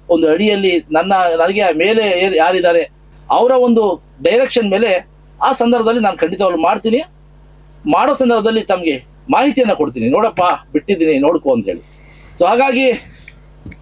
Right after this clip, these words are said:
ಇದಿಷ್ಟು ಕ್ಲಾರಿಟಿ ಆಯ್ತು ನನ್ನ ಸಹೋದರನಿಗೆ. ಇನ್ನು ಮುಂದುವರಿದ ಭಾಗವಾಗಿ ಜಗದೀಶ್ ಚೌಧರಿ ಅವ್ರನ್ನ ನೇರ ನೇರ ಸಂದರ್ಶನ ಮಾಡೋಕೆ ಇವತ್ತು ನಾವು ಸ್ಟುಡಿಯೋದಲ್ಲಿ ಕೂತಿದ್ದೀವಿ. ಈ ಒಂದು ಸಂದರ್ಶನದಲ್ಲಿ ನೇರವಾಗಿ ನನ್ನ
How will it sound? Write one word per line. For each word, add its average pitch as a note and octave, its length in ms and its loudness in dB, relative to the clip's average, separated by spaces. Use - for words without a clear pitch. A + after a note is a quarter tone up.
ಇದಿಷ್ಟು A3+ 420 0
ಕ್ಲಾರಿಟಿ A3 400 0
ಆಯ್ತು A3 360 0
ನನ್ನ F#3+ 200 0
ಸಹೋದರನಿಗೆ. G3 540 0
ಇನ್ನು A#3 140 2
ಮುಂದುವರಿದ C4 720 2
ಭಾಗವಾಗಿ G#3+ 640 0
ಜಗದೀಶ್ G3 340 0
ಚೌಧರಿ G#3 220 0
ಅವ್ರನ್ನ F#3+ 260 -2
ನೇರ G#3+ 160 2
ನೇರ G#3+ 240 0
ಸಂದರ್ಶನ F3+ 360 -4
ಮಾಡೋಕೆ E3 520 0
ಇವತ್ತು E3+ 180 0
ನಾವು D#3+ 300 2
ಸ್ಟುಡಿಯೋದಲ್ಲಿ G3+ 360 0
ಕೂತಿದ್ದೀವಿ. G3+ 440 0
ಈ G3+ 60 2
ಒಂದು A#3 180 2
ಸಂದರ್ಶನದಲ್ಲಿ A3+ 580 0
ನೇರವಾಗಿ A#3 720 0
ನನ್ನ G3 140 0